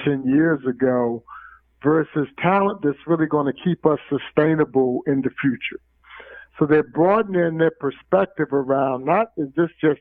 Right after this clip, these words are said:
talent who can do the job today, but talent that can really help us remain sustainable as we continue to be effective in the world. And so they're putting in place processes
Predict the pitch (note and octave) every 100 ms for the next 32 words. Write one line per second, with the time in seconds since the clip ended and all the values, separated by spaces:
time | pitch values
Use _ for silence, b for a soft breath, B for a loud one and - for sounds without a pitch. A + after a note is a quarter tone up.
0 | - D3+ D3 C#3 B2+ C3+ C#3 C#3 C#3 C3
1 | - B2 A#2+ A#2 _ A#2 - E3 C#3+ B2
2 | A2+ B B B B - - - F3+ G3
3 | G3 D#3+ D#3 C#3+ C#3 D#3 D3 C#3+ D#3+ -
4 | C#3+ - C#3 C#3 C3+ C3 B2 C3 - D3
5 | F3 E3+ - B2+ A#2+ A#2 B B B B
6 | _ C3+ A#2 C#3 C#3+ C3+ D3+ C#3 B2+ B2
7 | B2+ A#2+ - B2+ - A#2+ B2 A#2 G#2+ A#2
8 | G#2+ G2 - _ B B B - C#3+ D3+
9 | D#3 D3 - G3+ F3+ D#3+ - E3 C#3 -
10 | - E3+ E3 D#3 _ E3 D3+ - D#3 D3+
11 | D3